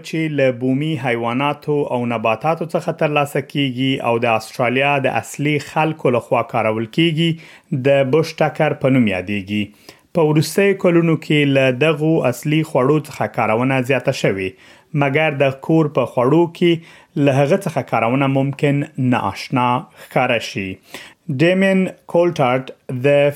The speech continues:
فلنډرز رینجر، د بومیانو له اډینا ماتا او ډیری ډلې څخه دی. هغه د استرالیا د لومړنۍ اوسیدونکو د خوړو معرفي کولو کتاب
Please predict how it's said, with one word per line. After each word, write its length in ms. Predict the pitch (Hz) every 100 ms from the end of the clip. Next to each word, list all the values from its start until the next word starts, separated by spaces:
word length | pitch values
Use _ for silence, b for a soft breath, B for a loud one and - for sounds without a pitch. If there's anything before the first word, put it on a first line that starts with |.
| -
فلنډرز 560 | 160 175 170 170 160 - 139
رینجر، 440 | 160 139 107 98 - - 127
د 160 | 135 135 127
بومیانو 560 | 143 151 165 170 170 170 165 156 139
له 120 | 147 151 151
اډینا 400 | 127 127 131 143 151 156
ماتا 340 | 170 - 180 185 b b b b -
او 160 | 147 156 165 - 139
ډیری 360 | 135 135 151 175 175 - 120
ډلې 240 | 147 113 101
څخه 160 | - 104 104
دی. 240 | 107 107 107
هغه 260 | 131 135 151 139
د 100 | 127
استرالیا 500 | 120 - 131 123 139 147 135
د 120 | 127
لومړنۍ 420 | 127 123 127 143 147 127
اوسیدونکو 760 | 120 - 127 156 175 170 175 165 B B B 143 123
د 140 | 127 123 -
خوړو 340 | 139 139 160 170 156
معرفي 320 | 120 110 - 123
کولو 400 | 123 131 156 156 156 - -
کتاب 500 | 127 127 123 123